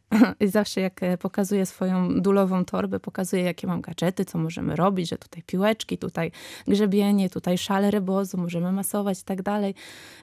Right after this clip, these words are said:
E, i te zawsze dziewczyny mówią: „O, o, o, grzebień, Jezu, tak, będę chciała grzebień, bo to jest super, tak”, albo: „Ja chcę jakieś masowanie tym szalem, tak, tak, chcę”. A przychodzi czas porodu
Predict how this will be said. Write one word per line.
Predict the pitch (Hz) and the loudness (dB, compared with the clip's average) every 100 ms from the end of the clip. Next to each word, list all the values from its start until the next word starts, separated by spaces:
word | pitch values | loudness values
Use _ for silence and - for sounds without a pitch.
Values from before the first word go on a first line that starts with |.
| - | -4
E, | 190 - | -2 -2
i | 196 | 0
te | 196 190 | 0 0
zawsze | 208 190 - 185 | -2 -4 -4 -4
dziewczyny | 190 - 190 | -4 -2 0
mówią: | 185 190 - | 2 0 4
„O, | 220 | 4
o, | 214 214 | 4 2
o, | 208 | 2
grzebień, | 190 202 185 185 - | 2 2 2 0 2
Jezu, | 202 196 180 | 2 4 2
tak, | 196 185 - | -2 -4 0
będę | 190 202 | 2 4
chciała | 180 196 190 | 2 0 -2
grzebień, | 196 202 185 185 | 0 0 2 2
bo | 190 | 2
to | 196 | -2
jest | 196 - | -4 2
super, | 262 - 190 180 | 0 2 0 0
tak”, | 208 180 - | 0 -2 0
albo: | 190 185 220 | 0 4 4
„Ja | 214 | 4
chcę | - | 2
jakieś | 214 - 208 | -2 -2 -2
masowanie | 214 220 - 214 226 214 190 | 2 2 2 2 4 2 0
tym | 196 | -2
szalem, | - 226 202 185 | 0 2 2 2
tak, | 220 208 - | 0 -4 -2
tak, | 202 185 | -4 -4
chcę”. | - 196 - - - | -2 -4 -4 -12 -8
A | 196 | -6
przychodzi | - 233 233 226 | -2 2 4 4
czas | 220 - | 0 0
porodu | 220 220 240 247 | 2 6 6 6